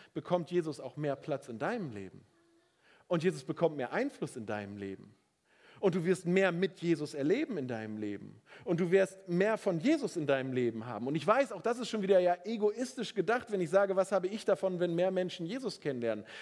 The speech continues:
Aber ich frage mich tatsächlich, wie viele Gelegenheiten lasse ich liegen, mehr von diesem Jesus, von diesem Alpha und Omega in meinem Alltag, in meinem Leben zu haben, weil ich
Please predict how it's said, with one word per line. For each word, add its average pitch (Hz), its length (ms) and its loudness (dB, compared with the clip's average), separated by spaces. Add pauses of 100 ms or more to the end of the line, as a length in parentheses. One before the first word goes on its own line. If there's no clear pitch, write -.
Aber 185 180 0
ich 185 100 -2
frage 277 360 0
mich 185 120 -4
tatsächlich, 185 640 -2 (460)
wie 208 300 2
viele 202 760 0 (540)
Gelegenheiten 165 760 2
lasse 208 300 0
ich 214 140 -10
liegen, 190 500 -2 (280)
mehr 196 340 4
von 220 200 -2
diesem 160 280 -2
Jesus, 208 520 -2
von 117 140 -10
diesem 110 300 -14
Alpha 294 460 2
und 294 140 -4
Omega 147 440 0
in 160 120 -6
meinem 262 540 -2
Alltag, 156 440 -2
in 127 80 -6
meinem 254 460 -2
Leben 131 520 0 (520)
zu 143 240 -4
haben, 131 480 -2 (1400)
weil 202 600 2 (360)
ich 208 460 4